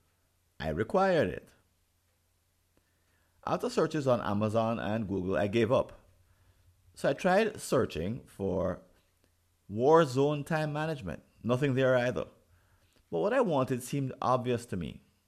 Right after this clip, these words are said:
I needed to manage my task load productively in ways that fit my chaotic circumstances and culture. This meant I could not simply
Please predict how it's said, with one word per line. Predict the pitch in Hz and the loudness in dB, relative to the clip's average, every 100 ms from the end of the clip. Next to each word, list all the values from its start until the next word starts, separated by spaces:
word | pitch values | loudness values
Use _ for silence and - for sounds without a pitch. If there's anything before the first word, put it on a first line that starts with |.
| _ _ _ _ _ - | _ _ _ _ _ -6
I | 107 | -4
needed | 113 147 160 | -2 -4 -4
to | 180 | -4
manage | 170 147 123 113 | -2 -2 -2 -2
my | 110 | -4
task | 110 101 92 - | 0 -2 -2 -4
load | 87 - | -6 -4
productively | 90 95 156 147 92 62 - _ _ _ _ - | -4 -2 -2 -4 -8 -10 -14 _ _ _ _ -8
in | 143 123 | -4 0
ways | 117 120 113 | 0 0 0
that | 147 - | -4 -4
fit | - 92 - _ _ _ _ | -6 -6 -6 _ _ _ _
my | 117 120 117 | -4 0 -2
chaotic | 117 143 113 85 - | -2 -2 -2 -2 -8
circumstances | - 110 104 90 92 78 76 - - _ _ _ _ - | -4 -2 -2 -6 -6 -8 -8 -14 -18 _ _ _ _ -6
and | 135 143 | -6 -4
culture. | 156 147 - - _ _ _ _ _ _ _ _ _ _ _ _ _ - - _ _ _ - | -4 -4 -6 -12 _ _ _ _ _ _ _ _ _ _ _ _ _ -20 -20 _ _ _ -4
This | 220 - | -4 -2
meant | 113 65 - _ _ _ _ _ _ _ _ _ _ - | -4 -4 -12 _ _ _ _ _ _ _ _ _ _ -2
I | 107 | -2
could | - 139 | -2 -4
not | 120 143 156 190 - | -2 0 -2 -2 -8
simply | - - 143 - 71 - | -14 -6 -6 -6 -10 -12